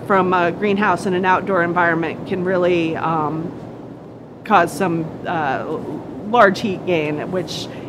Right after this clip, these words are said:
uh, i-, is not optimal for the mushroom growth. Um,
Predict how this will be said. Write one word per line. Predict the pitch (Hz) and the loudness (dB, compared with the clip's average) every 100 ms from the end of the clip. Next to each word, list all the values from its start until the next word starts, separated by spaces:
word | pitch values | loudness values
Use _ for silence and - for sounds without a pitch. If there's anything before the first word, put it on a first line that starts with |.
| - | -2
uh, | |
i-, | 196 170 165 - 185 180 - | 2 2 0 0 0 0 2
is | 202 | 2
not | 180 202 190 180 | 4 6 6 4
optimal | 160 151 - 160 151 147 | 2 0 -2 -4 -4 -4
for | 160 | -4
the | 147 | -4
mushroom | 147 143 147 156 | -4 -4 -6 -4
growth. | 135 113 - - - - - - - - - | -2 -2 -4 -10 -12 -12 -12 -12 -12 -14 -2
Um, | 190 185 175 170 170 180 | 4 4 4 2 0 -2